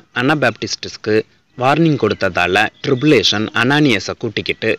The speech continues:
சப்டிலை மீட் பண்றதுக்காக வரலாம்னு முடிவு பண்ணுவான். But already அனானியஸை சப்டில் கேவலப்படுத்தினனால அனானியஸ் வரமாட்டேன்னு சொல்லுவான். இருந்தாலும் சப்டில் எப்போதுமே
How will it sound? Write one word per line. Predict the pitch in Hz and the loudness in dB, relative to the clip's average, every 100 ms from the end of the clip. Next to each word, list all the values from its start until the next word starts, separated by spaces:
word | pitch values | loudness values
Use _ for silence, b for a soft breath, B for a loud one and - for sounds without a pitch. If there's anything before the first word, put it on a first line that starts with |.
| - | -4
சப்டிலை | 113 - 139 | -2 2 4
மீட் | 101 113 - | 4 0 -2
பண்றதுக்காக | 110 98 95 92 95 123 | -6 -4 -6 -2 -2 0
வரலாம்னு | 104 98 120 101 95 120 | 0 2 2 2 0 -2
முடிவு | 107 110 104 | 0 0 0
பண்ணுவான். | 95 92 95 92 - b _ - | -2 -4 -4 -4 -4 b _ -4
But | 117 110 - | 0 0 0
already | 123 160 139 98 104 104 - | 2 4 4 2 2 0 0
அனானியஸை | 110 135 151 113 85 - 104 - - | -4 0 0 0 -2 0 0 0 -4
சப்டில் | 107 - 131 - | -4 0 0 0
கேவலப்படுத்தினனால | 113 131 143 113 101 - 95 92 87 87 98 - b b - | 0 4 2 2 -4 -4 -4 0 0 2 0 0 b b -4
அனானியஸ் | 120 147 143 98 104 - 113 | -2 0 0 0 -2 -4 -2
வரமாட்டேன்னு | 117 147 143 92 90 104 131 | 0 2 0 0 -2 -2 -2
சொல்லுவான். | 98 92 90 90 - b b b | -2 -2 0 -2 -2 b b b
இருந்தாலும் | 147 139 175 131 90 98 110 - | 2 6 6 6 2 2 -2 -4
சப்டில் | - 110 120 113 110 B B | -8 -6 -2 0 0 B B
எப்போதுமே | 120 117 - 151 110 92 104 | -4 -4 0 0 0 -4 -6